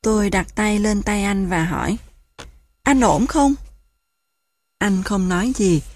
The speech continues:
chỉ mở to mắt nhìn chăm chăm tôi. Tôi lại hỏi, "Anh sợ đi máy bay hả?" "Lát anh sẽ cho em biết," anh nói.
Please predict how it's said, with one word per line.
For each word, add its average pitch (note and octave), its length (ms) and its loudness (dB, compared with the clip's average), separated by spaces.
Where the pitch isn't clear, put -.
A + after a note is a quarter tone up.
chỉ F#3+ 140 4
mở G#3+ 280 0
to G#3 140 0
mắt A#3+ 280 -2
nhìn F#3+ 280 4
chăm F#3+ 240 -2
chăm F#3+ 240 -2
tôi. F#3+ 320 -2
Tôi F#3+ 220 0
lại D3 180 -2
hỏi, D3 300 -2
"Anh A#3+ 200 0
sợ F3 260 4
đi A3+ 140 2
máy C#4 160 2
bay A#3+ 260 2
hả?" G3+ 260 4
"Lát G#3+ 380 0
anh F#3 260 0
sẽ D3 160 -2
cho G3+ 160 -2
em F3+ 260 0
biết," A3+ 200 2
anh F#3 240 -2
nói. E3+ 280 0